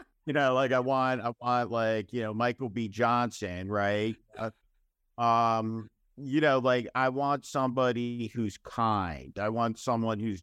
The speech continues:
gentle. I want somebody with character, integrity, hard work, right? I mean, what percentage of people come in and talk about that, right? I just, I can't find somebody with, like,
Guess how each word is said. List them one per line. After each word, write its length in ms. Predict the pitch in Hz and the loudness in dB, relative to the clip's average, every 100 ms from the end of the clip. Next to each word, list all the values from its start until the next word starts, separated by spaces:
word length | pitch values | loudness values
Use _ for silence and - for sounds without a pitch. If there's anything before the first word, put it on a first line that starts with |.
| _ | _
gentle. 720 | - 120 117 98 95 80 67 | -4 0 0 -2 -6 -8 -6
I 100 | 87 | -4
want 380 | 98 117 117 113 | -2 0 0 -2
somebody 600 | - 123 107 113 107 107 | -2 -2 0 0 0 -2
with 160 | 101 98 _ | -4 -8 _
character, 720 | 113 113 107 90 78 - 65 85 | -2 0 0 -2 -8 -12 -12 -10
integrity, 840 | 90 - 131 127 101 87 73 58 - _ _ _ _ | -12 -4 0 0 -2 -8 -10 -14 -20 _ _ _ _
hard 300 | 139 131 110 | 2 4 2
work, 500 | 104 117 117 101 80 | 0 2 2 2 0
right? 180 | 127 120 - _ - | -2 -2 -4 _ -4
I 60 | |
mean, 120 | 139 | -2
what 220 | 143 208 - | 2 2 2
percentage 580 | 254 - 170 156 139 | -4 0 2 2 0
of 120 | 139 107 | -4 -4
people 480 | 139 135 131 123 | -2 -2 -2 -4
come 340 | 117 - 123 117 | -6 -4 0 0
in 360 | 117 110 107 110 | 0 -2 -4 -6
and 160 | 104 | -10
talk 360 | - 117 110 - | -6 -2 -2 -2
about 500 | 101 113 107 104 98 - _ _ _ | -4 0 2 0 -2 -10 _ _ _
that, 440 | 110 120 120 117 117 | -4 0 2 2 0
right? 200 | 120 117 | 0 0
I 180 | 113 156 | 0 0
just, 240 | 165 123 | -2 -4
I 160 | 120 151 | -2 -2
can't 340 | - 185 143 | -2 -2 -2
find 500 | - - 127 135 135 | -4 -4 0 0 -2
somebody 640 | - 127 117 113 107 104 101 | -2 -2 0 0 0 -2 -2
with, 220 | 110 - | -4 0
like, 200 | 110 | -2